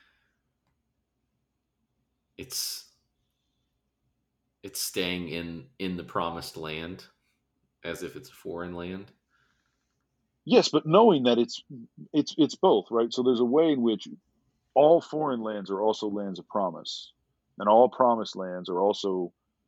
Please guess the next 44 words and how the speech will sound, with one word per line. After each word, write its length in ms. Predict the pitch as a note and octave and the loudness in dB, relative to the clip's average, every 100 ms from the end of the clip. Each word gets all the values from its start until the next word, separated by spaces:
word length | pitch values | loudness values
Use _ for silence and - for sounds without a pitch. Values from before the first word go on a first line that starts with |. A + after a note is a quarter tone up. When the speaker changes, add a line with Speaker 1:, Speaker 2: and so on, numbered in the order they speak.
| _ _ _ - | _ _ _ -4
Speaker 2:
we 160 | A#2+ A#2+ | 0 2
have 160 | A#2 | 0
to 60 | G#2+ | 0
live 240 | G#2 A#2 | 2 2
in 100 | G#2 | 0
them 320 | F#2+ F#2 F#2 - | -4 -8 -10 -10
with 160 | G#2+ F#2 | -8 -8
a 40 | |
kind 300 | - G#2 F#2+ | -4 -4 -4
of 80 | - | -6
strangeness. 800 | - A2 F#2+ - - - - - _ _ - G#2+ | -6 -4 -4 -8 -16 -16 -16 -18 _ _ -20 0
So 200 | C3+ B2 | 4 4
Speaker 1:
Mm-hmm. 220 | B2+ - | 2 -10
Speaker 2:
l-, 140 | D#3+ - | -10 -6
let 140 | D3 C3+ | -4 -4
me, 80 | D#3 | 0
let 120 | C#3+ | 0
me, 280 | C3 A2+ A#2+ _ | 2 2 -2 _
let 100 | C3+ | -4
me 80 | B2 | -4
come 220 | A#2 A#2+ | 0 0
to 60 | A2 | 0
this 180 | G2+ G#2 | -2 -6
example. 420 | F#2 G#2+ E2+ F2 | -6 -6 -6 -2
Let's 220 | G#2+ - | -2 2
say 400 | C3+ A#2+ A2 G2 _ _ _ _ _ _ _ _ _ _ _ - | 4 6 6 2 _ _ _ _ _ _ _ _ _ _ _ -16
someone 400 | - C3 A#2+ A2+ | -2 2 2 2
we 260 | G#2+ G#2 G2+ | 2 2 2
really 640 | G2 A2+ G#2 G2+ F#2+ E2+ - _ _ _ _ _ | 2 2 2 2 0 -4 -12 _ _ _ _ _
love 320 | A2+ A2 G2+ F#2+ | 0 2 2 -2
is 140 | E2+ | -4
very 180 | G2+ F#2+ | -2 -2
sick 300 | - D3 C3 | 0 0 2
and 100 | G#2+ | 0
it 100 | F#2+ | -6
looks 240 | A2 G#2+ - | -8 -8 -4
like 260 | G2+ F#2 - _ | -2 -4 -8 _
they 140 | G#2 F#2+ | -8 -4
might 260 | F#2 E2+ | -4 -6
die. 300 | D#2+ C#2+ - - _ - | -8 -10 -10 -16 _ -12
And 160 | G2+ | -8
so 100 | A2 | -4
we're 200 | G#2+ A#2+ | 2 2
praying 640 | A2 A#2 A2 G#2 F#2+ F#2 | 2 0 0 0 -2 -6